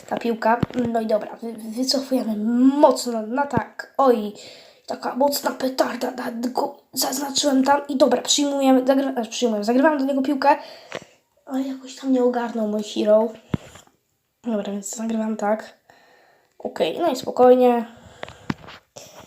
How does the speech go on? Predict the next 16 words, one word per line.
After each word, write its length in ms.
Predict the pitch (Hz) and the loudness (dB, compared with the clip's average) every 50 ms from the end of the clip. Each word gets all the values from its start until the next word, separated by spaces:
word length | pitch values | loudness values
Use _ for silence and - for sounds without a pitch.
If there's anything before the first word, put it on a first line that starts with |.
| - - - - _ _ - _ | -20 -20 -20 -20 _ _ -20 _
Teraz 200 | - - 226 208 | -4 -2 -2 0
zagrywam 440 | 214 220 214 214 208 208 208 208 208 | 0 0 0 0 -2 -2 -4 -4 -6
tam 280 | - - - 220 220 208 | -4 -2 -2 -2 -2 -2
do, 80 | 202 | -6
na 200 | 190 202 202 220 | -8 -8 -8 -4
długą. 480 | 220 240 277 277 269 294 285 285 294 311 - - - - - - _ _ _ - - - - | -2 0 0 4 6 6 6 6 4 0 -6 -12 -20 -20 -20 -20 _ _ _ -20 -20 -10 -10
I 120 | 254 240 | -6 -6
jak 160 | 233 233 226 | -6 -6 -6
przyjmę 280 | - - - 254 247 247 | -8 -4 -2 0 0 0
tą 120 | 247 226 | -2 -4
piłkę, 220 | 226 262 262 262 233 | -6 -2 0 0 2
błagam, 500 | 226 254 285 285 285 285 277 269 262 233 | 6 6 6 6 6 4 2 2 2 2
dobrze. 480 | 233 233 247 262 262 262 269 285 311 - - - - - - - - - - - - _ _ _ _ | 2 0 0 -2 0 2 2 2 2 0 -4 -10 -20 -20 -20 -20 -20 -20 -20 -20 -20 _ _ _ _
I 260 | - 233 226 208 - - _ - | -10 -8 -8 -8 -12 -18 _ -14
tutaj 300 | - 247 240 - 196 190 - - _ | -12 -10 -8 -8 -8 -8 -10 -4 _
tak. 640 | 233 247 254 262 269 262 - - - - - - | 4 6 6 6 4 2 -2 -8 -14 -14 -18 -20